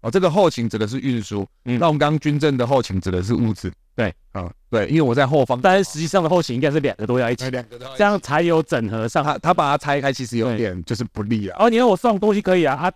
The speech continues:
Speaker 2: 东西在哪？
Speaker 1: 对啊，你要先做好才能让我送。
Speaker 2: 对啊。
Speaker 1: 所以早期中国是学日本，哦，这应该是没有什么问题。
Speaker 2: 嗯。
Speaker 1: 哦，那这本书也介绍了日本的这个，他们的参谋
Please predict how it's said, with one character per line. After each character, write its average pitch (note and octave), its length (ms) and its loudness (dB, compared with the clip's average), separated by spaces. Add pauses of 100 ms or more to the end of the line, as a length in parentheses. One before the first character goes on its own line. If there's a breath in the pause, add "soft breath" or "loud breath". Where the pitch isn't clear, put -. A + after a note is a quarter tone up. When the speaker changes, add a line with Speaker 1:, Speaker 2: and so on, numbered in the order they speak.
Speaker 2:
东 F3 120 -2
西 E3 80 -4
在 E3+ 120 2
哪？ A2 180 -6 (100)
Speaker 1:
对 A2+ 180 0
啊， D3 180 0
你 C#3+ 100 -4
要 D3 120 4
先 E3+ 180 0
做 E3 180 4
好 A#2 140 0
才 A#2 120 -4
能 A#2+ 100 -2
让 B2+ 120 -2
我 A2+ 100 -2
送。 A2+ 220 -4
Speaker 2:
对 G3 120 2
啊。 F3+ 200 0 (360)
Speaker 1:
所 G3 120 0
以 G3+ 160 0 (240)
早 D3 180 4
期 C#3+ 200 -4
中 F#3+ 200 2
国 C#3 160 0
是 D3+ 140 0
学 A#2+ 220 -2
日 C#3 180 -2
本， G2+ 180 -4 (120)
哦， G#2+ 100 -6
这 E3+ 140 0
应 D#3+ 60 2
该 D3+ 120 2
是 C#3+ 100 -4
没 C#3 120 2
有 B2 100 0
什 A#2 100 -4
么 G2 80 -2
问 A2+ 260 -2
题。 C3 100 -4
Speaker 2:
嗯。 A#2 180 0
Speaker 1:
哦， F#2 220 -6
那 C#3 240 -2 (180)
这 A3+ 100 2
本 F3 160 2
书 E3 160 0
也 D3 160 2
介 D3+ 200 0
绍 C#3 220 2
了 B2+ 40 0
日 C#3+ 180 0
本 G2+ 220 2
的 G2 180 4
这 G#2+ 120 0
个， F#2 480 2
他 B2+ 100 0
们 B2+ 100 2
的 A2+ 80 2
参 - 240 -2
谋 G2 400 2